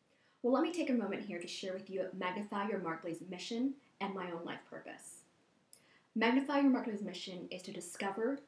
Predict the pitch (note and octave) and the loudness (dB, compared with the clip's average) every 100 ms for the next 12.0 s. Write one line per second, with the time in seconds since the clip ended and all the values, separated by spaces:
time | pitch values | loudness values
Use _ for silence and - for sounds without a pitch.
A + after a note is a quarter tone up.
0 | _ G#3 G3+ F3 E3 D#3 - - F3 E3 | _ -4 0 0 0 -4 -8 -8 -6 -6
1 | - F3+ F3 - E3 D#3 - - D#3+ - | -6 -8 -6 -6 -4 -6 -10 -10 -10 -8
2 | C3 - - _ _ - _ G#3+ G3+ - | -12 -12 -16 _ _ -20 _ -2 -2 -2
3 | G#3 G#3+ C4+ A3+ G3+ G3 G3+ F#3 - F#3 | -2 2 0 0 -2 -2 -4 -8 -6 -6
4 | F3 E3+ - F3+ F3 F3+ F3+ F3+ D#3+ E3+ | -4 -6 -6 -10 -10 -10 -10 -12 -12 -12
5 | E3+ D3+ - - - - - - _ _ | -10 -10 -12 -12 -12 -14 -18 -20 _ _
6 | _ _ _ _ _ A3 A3 C4 C4+ C4+ | _ _ _ _ _ -2 2 4 4 2
7 | C#4 C4+ C4+ - B3 C4+ C#4+ - - _ | 0 0 0 0 2 2 0 -6 -16 _
8 | G3+ - - A3+ C#4 A3+ A3 G3 F#3+ A3+ | -8 -8 -2 2 4 4 2 4 4 4
9 | C#4 - G3 - - - - - G#3 G3+ | 4 -2 -6 -6 -8 -10 -8 -4 -2 2
10 | B3 B3 - - - B3+ A3+ - - F#3 | 2 0 -10 -12 -6 -2 0 -2 -6 -10
11 | - - A3+ A3 G3 F3+ - F3+ - - | -8 -4 0 0 -2 -10 -8 -8 -8 -10